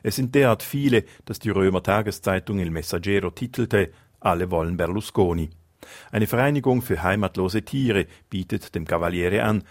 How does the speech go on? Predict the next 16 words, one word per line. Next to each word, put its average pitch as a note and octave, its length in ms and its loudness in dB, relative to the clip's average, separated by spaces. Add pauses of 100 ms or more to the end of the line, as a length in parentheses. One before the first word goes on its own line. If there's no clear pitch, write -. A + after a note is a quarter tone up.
(100)
sich - 220 -8
um F2 140 -4
die G2+ 80 -2
Reinigung E2+ 500 -4
der G#2+ 140 -6
Käfige E2+ 500 -4
zu - 140 -12
kümmern. G2 420 0 (460)
Die - 60 -10
Bürgermeister F#2 760 0
von F#2+ 160 -4
Arezzo F#2+ 480 0
und E2 160 -6
Abano G2 460 2 (220)
wollen A2 340 4
Berlusconi, G#2+ 760 0